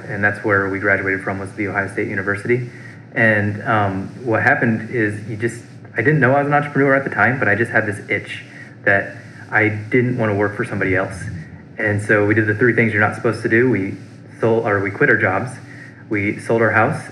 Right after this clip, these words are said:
and we moved across the country and started two businesses. So we started two clinics from scratch in two thousand fifteen, and that was the same year we got into this Amazon space too, because I went from seeing six patients an hour at my uncle's crazy busy clinic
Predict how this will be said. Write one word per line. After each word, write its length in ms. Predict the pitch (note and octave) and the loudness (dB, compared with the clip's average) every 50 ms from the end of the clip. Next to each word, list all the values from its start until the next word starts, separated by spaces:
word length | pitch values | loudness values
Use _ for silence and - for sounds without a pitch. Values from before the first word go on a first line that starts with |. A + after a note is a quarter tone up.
| - - - | -16 -14 -10
and 180 | - A#2+ G#2+ | -6 -4 -2
we 80 | G2+ G2+ | -2 -2
moved 200 | G2 G2 F#2+ - | -4 -4 -6 -6
across 360 | - - - A2 A2 - - | -4 0 0 0 0 -2 -4
the 60 | - | -2
country 400 | - B2 B2 - D#3+ D#3+ F3 F3 F3 - - - - - - - - - - - | 0 0 2 4 4 4 2 0 -2 -6 -12 -16 -18 -18 -20 -20 -20 -14 -6 -2
and 260 | A2+ G#2+ G#2 G#2 - | 2 2 2 2 2
started 320 | - A#2+ A#2 A#2+ B2+ B2 - | 2 4 4 4 2 2 0
two 100 | C3 B2+ | 2 2
businesses. 500 | C3+ B2 A2+ - - - - - - - | 2 2 0 -2 -4 -6 -8 -10 -6 -4
So 80 | A2+ | -4
we 80 | F#2+ F#2+ | -4 -2
started 300 | F#2+ A2+ G#2+ G#2 G#2 G#2 | 0 2 2 2 0 -4
two 80 | A2+ | -6
clinics 300 | G#2+ - A2+ G#2+ G#2+ - | -2 -2 -2 -2 -2 -4
from 120 | - A2 G#2 | -6 -6 -6
scratch 480 | - - A2+ G#2 G#2 G#2 - - - - | 0 2 2 2 2 2 -2 -6 -10 -10
in 140 | G#2+ G2 F#2+ | -10 -10 -6
two 80 | - - | -2 0
thousand 460 | G#2+ G2+ G2 G2 G2 G2 F#2+ F#2+ - - | 0 0 0 -2 -4 -6 -8 -10 -8 -6
fifteen, 480 | - A#2 - - - B2 B2+ D#3 - - - - - - - - - - | -6 -6 -4 -2 0 2 2 2 0 -2 -6 -12 -16 -20 -20 -20 -18 -8
and 540 | - A#2+ G#2+ G#2 G#2 G#2 G#2 G#2 A2 G#2 - | -4 0 2 2 2 2 2 0 -2 0 2
that 160 | A#2 A2 A2 | 2 2 2
was 80 | A2+ A2+ | 2 0
the 100 | A2 G#2+ | -2 -2
same 240 | - B2 A#2 A2+ A2+ | 0 0 2 4 4
year 220 | A2 A2 A2+ A2+ | 4 4 4 4
we 80 | A2 G#2+ | 2 2
got 140 | - G#2 G#2+ | 2 0 2
into 100 | A2 G#2 | 0 0
this 140 | G#2 G#2+ | -2 0
Amazon 380 | A2 G#2 G#2+ C3 B2+ G2+ G2 G2 | 0 0 0 0 0 -2 -2 -4
space 300 | - - G2+ G2 F#2 - - | -4 -4 -4 -4 -6 -2 0
too, 160 | C#3 C#3 B2+ | 2 2 2
because 480 | G#2 G2 F#2 G#2+ G2+ F#2+ F#2+ F#2+ F#2 - - - - - - - - - | 0 -2 -2 0 0 0 0 -2 -6 -10 -16 -18 -18 -20 -20 -20 -16 -4
I 100 | - B2 | 0 2
went 160 | C3+ C#3 A#2+ - | 2 2 2 0
from 140 | A#2+ A2+ | -4 -4
seeing 280 | G#2+ - A#2+ A2 G2+ G2+ | -2 0 0 0 0 0
six 220 | - - C3+ - - | -2 -2 -2 -2 0
patients 320 | A#2 A2+ A2 - A2 G#2 | -2 -2 0 -2 -6 -2
an 80 | - G#2 | 0 0
hour 240 | G#2 A2 A2 G#2 G2+ | 2 2 2 2 0
at 60 | G2 | 0
my 220 | F#2+ F#2+ F#2+ F#2+ F#2+ - - - - - - - | -4 -4 -6 -6 -8 -12 -16 -18 -20 -18 -6 -4
uncle's 380 | A#2 A#2 A2 A2 G#2+ G2+ G2+ | -4 -2 0 -2 -2 -2 -4
crazy 420 | - - - A#2+ A#2+ A#2+ A2+ A#2 A2+ | -6 -4 0 2 2 2 2 0 0
busy 300 | G#2+ A2+ A2+ G#2 G#2 G2 | 0 0 0 0 -2 -4
clinic 440 | - - A#2 G#2+ F#2+ G2 G2+ - | -2 -2 -2 -2 -2 -4 -6 -10